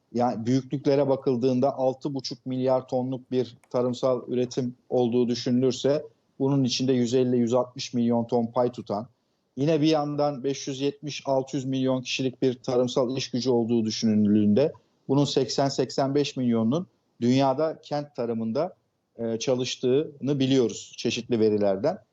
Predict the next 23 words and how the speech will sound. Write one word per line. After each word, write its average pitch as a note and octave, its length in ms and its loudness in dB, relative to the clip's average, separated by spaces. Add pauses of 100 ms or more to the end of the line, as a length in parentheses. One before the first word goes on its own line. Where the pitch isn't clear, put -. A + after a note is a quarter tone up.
(240)
Dolayısıyla D3+ 800 0 (360)
özellikle D3+ 800 0 (120)
enerji D3 380 -2
maliyetlerinin C#3 680 0
arttığı B2 500 0 (360)
günümüzde D#3 640 2 (160)
Birleşmiş D3 460 -2
Milletler D3 480 0
Kalkınma C#3+ 440 -2
Hedeflerinin C3 640 0 (260)
ve C3 100 2
sürdürülebilirlik C#3+ 880 0
olgusunun B2+ 600 -2 (280)
farkındalığının C#3+ 840 0
arttığı D3 500 -2
bu D3+ 100 2
dönemde A2+ 480 0 (460)
karbon D#3 280 2
ayak D#3 260 -4
izimizi, B2+ 520 -6
su D3 220 0
ayak D3 260 2
izimizi A#2+ 500 -4